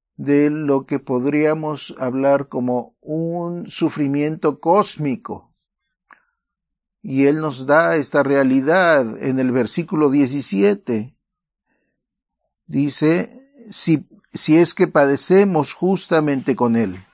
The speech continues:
porque el tiempo está lleno de sufrimiento, el tiempo presente está lleno de sufrimiento".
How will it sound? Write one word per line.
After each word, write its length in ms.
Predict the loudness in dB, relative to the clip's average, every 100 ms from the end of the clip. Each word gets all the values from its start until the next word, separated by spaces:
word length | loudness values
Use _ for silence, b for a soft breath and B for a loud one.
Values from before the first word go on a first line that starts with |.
| _ _ _ _ _ _ _ _ _ _ _ _ _ _
porque 340 | -2 0 2
el 180 | 0 0
tiempo 480 | 0 2 2 0 0
está 280 | 0 -2 -2
lleno 480 | 0 2 0 -2 0
de 120 | -2
sufrimiento, 1120 | -2 -4 -4 -6 -4 -2 0 2 0 -2 -2
el 120 | -2 0
tiempo 400 | -2 0 -4 -2
presente 1000 | -2 -2 -2 0 0 -2 -4 -6 -6 _ b b b b b _
está 340 | -12 -6 0 0
lleno 480 | 2 2 2 0
de 120 | -2 -2
sufrimiento". 1040 | -4 -6 -4 -2 0 0 -2 -6 -14 _